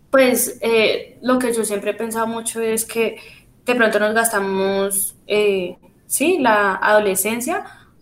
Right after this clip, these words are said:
haciendo cosas que no, en estos momentos, digamos, cuando uno tenga veinte años, no, no se van a ver, o sea, ahí va a estar los frutos de todo lo que uno hizo en la adolescencia.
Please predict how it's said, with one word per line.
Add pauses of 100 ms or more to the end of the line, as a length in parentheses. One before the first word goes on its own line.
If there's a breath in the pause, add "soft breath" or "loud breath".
haciendo
cosas
que
no, (440 soft breath)
en
estos
momentos,
digamos,
cuando
uno
tenga
veinte
años, (440 soft breath)
no, (320)
no
se
van
a
ver, (360 loud breath)
o
sea,
ahí
va
a
estar
los
frutos
de
todo
lo
que
uno
hizo
en
la
adolescencia.